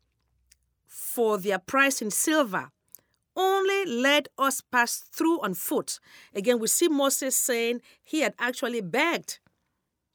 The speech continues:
okay, the king of Heshbon, "Please let us just go by. We will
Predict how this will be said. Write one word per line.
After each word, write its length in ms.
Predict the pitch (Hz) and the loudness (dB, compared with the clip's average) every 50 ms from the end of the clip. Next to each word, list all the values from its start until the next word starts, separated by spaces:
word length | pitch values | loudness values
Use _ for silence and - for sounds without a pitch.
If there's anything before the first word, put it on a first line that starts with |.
| _ _ _ _ _ _ _ _ _ _ _ _ _ _ _ _ _ _ | _ _ _ _ _ _ _ _ _ _ _ _ _ _ _ _ _ _
okay, 400 | 165 - - - 214 214 247 330 392 370 _ _ _ _ _ _ - | -16 -14 -8 -4 -2 0 0 0 -2 -4 _ _ _ _ _ _ -12
the 100 | - 175 | -12 -6
king 240 | - - 359 339 277 | 0 2 2 2 2
of 120 | 208 - | -2 -4
Heshbon, 600 | - - 349 359 - 208 175 185 180 170 165 170 - _ _ _ _ _ _ _ _ | -2 -2 0 0 -2 -2 -2 -2 -2 -2 -4 -8 -12 _ _ _ _ _ _ _ _
"Please 440 | - 302 349 415 440 339 247 - - | -2 2 4 4 4 4 2 0 0
let 200 | 220 262 294 285 - | 0 0 0 0 -2
us 140 | 262 254 | -4 -2
just 260 | - - 254 240 - - | -2 -2 -2 -2 -2 2
go 180 | 226 240 233 | 2 4 2
by. 640 | 214 175 156 214 247 254 233 208 175 156 139 143 - | 2 2 4 6 6 8 8 6 4 0 -2 -6 -8
We 260 | 170 170 175 233 277 294 | -8 -6 -4 -2 -2 0
will 220 | 262 240 208 | 0 -2 -4